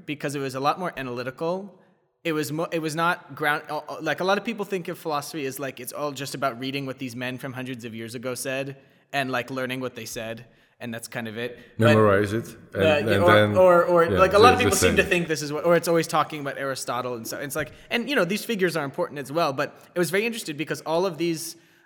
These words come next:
Speaker 1: uh, everything we were reading in this course was from the twentieth century or newer. It was all very, I mean, uh, uh, and I came to learn that actually the predominant, I mean, uh, tradition, philosophical tradition in,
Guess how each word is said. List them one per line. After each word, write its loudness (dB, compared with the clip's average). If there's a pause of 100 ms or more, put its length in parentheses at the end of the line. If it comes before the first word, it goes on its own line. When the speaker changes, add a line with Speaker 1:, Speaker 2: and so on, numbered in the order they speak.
(100)
Speaker 1:
uh, 0
everything 2
we 0
were 0
reading -2
in -8
this -4
course -6
was -6
from -8
the -12
twentieth -6
century -6
or -4
newer. -4 (280)
It -10
was -4
all 2
very, 0
I -4
mean, -6
uh, -6
uh, -2 (400)
and 0
I 6
came 0
to 0
learn 4
that 2
actually 0
the -6
predominant, -4
I -8
mean, -6
uh, -4
tradition, -6
philosophical -6
tradition -6
in, -10